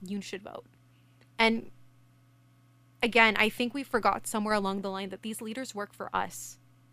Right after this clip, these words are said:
So if you're mad at Justin Trudeau, if you're happy with Justin Trudeau, if you're inspired by Andrew Scheer, if you want Jagmeet Singh to be our leader, if Elizabeth May speaks to something in you,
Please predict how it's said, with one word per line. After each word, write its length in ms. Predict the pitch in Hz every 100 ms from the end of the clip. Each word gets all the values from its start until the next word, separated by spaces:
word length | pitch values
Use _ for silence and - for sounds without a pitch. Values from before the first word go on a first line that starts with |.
| _ -
So 200 | - 214
if 100 | 202
you're 140 | 220
mad 280 | 208 214 226
at 80 | -
Justin 240 | 202 -
Trudeau, 200 | 196 196
if 80 | 190
you're 80 | 214
happy 380 | - - 240 226
with 120 | 208
Justin 260 | 196 - 202
Trudeau, 260 | 196 190
if 120 | 185
you're 80 | 220
inspired 500 | 220 - - 220 214
by 80 | 202
Andrew 260 | 190 185 202
Scheer, 280 | - 190 190
if 120 | -
you 120 | 208 220
want 340 | 190 226 226
Jagmeet 320 | 220 208 202
Singh 160 | - 196
to 100 | 196
be 120 | 190
our 100 | 180
leader, 320 | 185 180 180 - - - -
if 140 | 233
Elizabeth 480 | 254 226 226 247 233
May 160 | 214 214
speaks 280 | - 214 -
to 100 | 202
something 300 | 196 190 196
in 140 | 190
you, 300 | 190 208 202